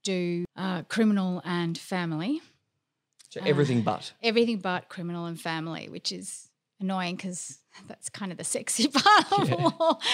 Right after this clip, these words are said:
Speaker 1: Uh, and we don't do tax either,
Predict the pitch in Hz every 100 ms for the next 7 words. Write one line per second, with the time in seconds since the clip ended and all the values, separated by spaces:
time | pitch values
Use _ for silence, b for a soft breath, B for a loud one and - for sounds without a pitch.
0 | 427 392 370 294 - 226 226 226 - 233
1 | 233 220 214 233 233 208 202 - 202 185
2 | - 196 262 208 180 233